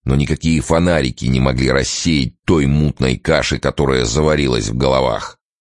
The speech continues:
«Вильгельм! Вильгельм! Вчера убили трёх немцев! Боже, немцы уходят, вы знаете! Троцкого арестовали рабочие в Москве!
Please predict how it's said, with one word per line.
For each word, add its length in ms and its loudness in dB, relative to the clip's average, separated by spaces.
«Вильгельм! 880 -2
Вильгельм! 1040 -2
Вчера 260 0
убили 320 2
трёх 320 0
немцев! 560 0
Боже, 400 0
немцы 340 -2
уходят, 460 0
вы 80 -4
знаете! 500 0
Троцкого 480 0
арестовали 380 0
рабочие 460 0
в 60 -2
Москве! 540 0